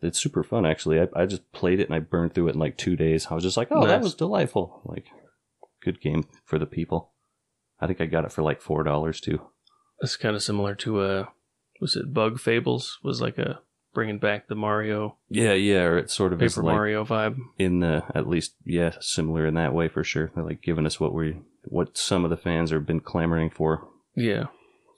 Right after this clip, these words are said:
Speaker 2: People that
Speaker 1: That's one
Speaker 2: weren't
Speaker 1: I could finish one of these days.
Speaker 2: Yeah, that's, I keep meaning to buy it, but then I'd have, I'd have to spend money on it, so then it deters me.
Speaker 1: Yeah,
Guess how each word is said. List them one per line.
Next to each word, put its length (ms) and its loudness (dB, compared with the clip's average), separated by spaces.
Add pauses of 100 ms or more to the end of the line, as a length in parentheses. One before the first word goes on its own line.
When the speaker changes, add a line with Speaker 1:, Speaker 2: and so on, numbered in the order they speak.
(360)
Speaker 2:
People 220 0
that 80 4
Speaker 1:
That's 120 2
one 120 6
Speaker 2:
weren't 120 4
Speaker 1:
I 20 -10
could 160 -6
finish 400 -4 (120)
one 160 0
of 40 -2
these 200 -2
days. 320 -2 (280)
Speaker 2:
Yeah, 220 4
that's, 180 -2
I 160 -2
keep 200 0
meaning 240 4
to 60 -2
buy 300 2
it, 160 -2 (720)
but 180 -2
then 200 0
I'd 120 -4
have, 200 -4
I'd 120 -2
have 140 -2
to 60 -6
spend 260 -2
money 220 0
on 160 0
it, 120 -4
so 180 0
then 160 0
it 140 -4 (260)
deters 420 -4
me. 200 -6 (400)
Speaker 1:
Yeah, 380 0